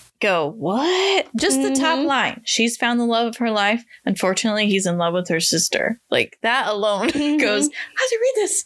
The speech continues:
Speaker 2: Right. Okay.
Speaker 1: "I have to read this." And it's funny, and I could see it now, but after talking to Julie, when she talked about when she wrote this, she was not a planner, so she didn't even, she hadn't even thought about doing a series. It was just gonna be, like, a one-off.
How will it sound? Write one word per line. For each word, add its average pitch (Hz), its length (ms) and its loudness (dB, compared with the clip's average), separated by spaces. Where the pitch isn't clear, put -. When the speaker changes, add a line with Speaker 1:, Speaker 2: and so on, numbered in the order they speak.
Speaker 2:
Right. 240 400 0
Okay. 285 260 0
Speaker 1:
"I - 60 -4
have 370 80 -4
to 392 100 0
read 359 180 2
this." 240 180 0
And - 180 -4
it's 403 200 0
funny, 349 500 0
and 262 140 0
I 302 100 0
could 269 220 0
see 220 280 0
it 254 120 0
now, 302 400 0
but 294 160 0
after 220 260 -2
talking 214 380 0
to 196 80 0
Julie, 185 400 2
when 185 140 0
she 202 160 0
talked 185 260 -2
about 185 220 0
when 165 120 0
she 170 160 -2
wrote 160 280 0
this, 220 220 0
she - 220 0
was 180 180 0
not 170 220 2
a 139 60 -2
planner, 190 500 0
so 165 160 -2
she 202 240 0
didn't 175 160 0
even, 160 420 0
she - 180 -6
hadn't 208 200 0
even 156 180 0
thought 170 320 0
about 147 220 -2
doing 131 200 0
a 156 60 0
series. 151 420 0
It 156 40 0
was 160 80 -2
just 175 160 -2
gonna 170 140 0
be, 147 120 0
like, 156 160 -2
a 107 100 -2
one-off. 147 680 -2